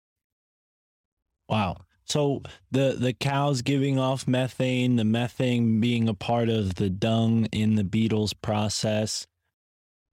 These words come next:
What, what were, what are you proposing that this temple is actually going on? Like a,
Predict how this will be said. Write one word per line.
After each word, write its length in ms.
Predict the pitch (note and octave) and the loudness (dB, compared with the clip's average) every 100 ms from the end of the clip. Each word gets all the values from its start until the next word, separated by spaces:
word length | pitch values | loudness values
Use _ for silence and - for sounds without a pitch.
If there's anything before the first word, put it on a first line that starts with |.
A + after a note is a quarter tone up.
| _ _ | _ _
What, 220 | A2+ C3+ - _ - | -10 -10 -10 _ -14
what 380 | B2 B2+ D#3+ | -4 0 0
were, 340 | D#3 D#3+ D3+ D3 | 2 2 4 2
what 220 | - C3+ E3 | 0 2 2
are 40 | |
you 160 | E3+ E3 | 2 2
proposing 640 | D3+ C3 C#3 C#3+ C3 C3 | -2 -4 -2 0 0 0
that 240 | B2+ A2+ | 0 -2
this 240 | B2+ B2 - | -2 -2 -4
temple 840 | - A#2+ A#2+ - A#2+ A2+ A2+ A2 | -4 -2 -2 0 0 2 2 0
is 180 | - G#2 | 0 0
actually 420 | A2 A2+ - A2+ | 0 0 -2 -2
going 400 | G2 G2+ G2 F#2+ | 0 0 0 2
on? 460 | G#2 A#2 A2+ F#2+ F#2 | 2 2 2 2 0
Like 300 | F#2+ F#2+ - - - - | 0 -2 -6 -10 -8 -6
a, 120 | - | -4